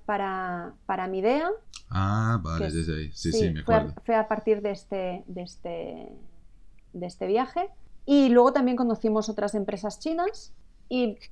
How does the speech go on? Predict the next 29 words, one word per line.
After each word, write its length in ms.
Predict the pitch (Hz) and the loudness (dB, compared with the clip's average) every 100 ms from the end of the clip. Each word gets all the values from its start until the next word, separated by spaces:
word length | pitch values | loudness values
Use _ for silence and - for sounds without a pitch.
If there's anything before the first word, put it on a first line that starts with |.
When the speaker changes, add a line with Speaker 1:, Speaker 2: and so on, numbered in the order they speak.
| - - | -20 -4
Speaker 1:
pues, 140 | 226 | 0
esto 280 | 220 220 226 | 0 0 0
desp-, 240 | 214 - - | 0 -2 0
de 160 | 208 202 | 6 6
allí 380 | 214 247 220 - | 6 2 0 0
vinieron 460 | 196 226 226 220 | 2 4 4 4
algún 340 | 202 196 208 202 | 2 2 0 0
otro 280 | 202 202 202 | 0 0 0
viaje. 460 | 240 285 - 359 - - - - - - - | 0 0 -2 -4 -6 -16 -16 -16 -16 -16 -8
Esto, 720 | 208 - 220 208 202 180 180 - - _ _ _ _ _ - | -8 -4 -2 0 -2 -4 -8 -16 -20 _ _ _ _ _ 2
bueno, 280 | 262 269 - | 4 4 2
esto 380 | 262 269 311 - | 2 8 8 8
abrió 420 | 202 240 262 269 - | 4 8 6 6 2
otra 300 | 226 226 220 | 2 2 2
posibilidad 500 | 208 233 233 277 339 | -2 0 0 0 2
a, 280 | 240 202 - | 0 0 -4
a 240 | 190 190 180 | -8 -4 -2
la 80 | 180 | -2
empresa. 340 | 190 285 294 | 0 0 0
Entonces 300 | 269 214 208 | 0 0 0
teníamos 400 | 214 208 202 196 | 0 2 2 0
por 160 | - 208 | 0 2
un 100 | 214 | 4
lado 320 | 214 202 180 | 4 2 0
el 120 | - 190 | 2 4
outsourcing, 560 | 196 - 285 - 349 440 _ _ _ - | 4 0 -2 -2 -6 -6 _ _ _ 2
por 140 | 220 | 4
el 120 | 214 | 6
otro 420 | 233 240 220 - | 6 6 4 2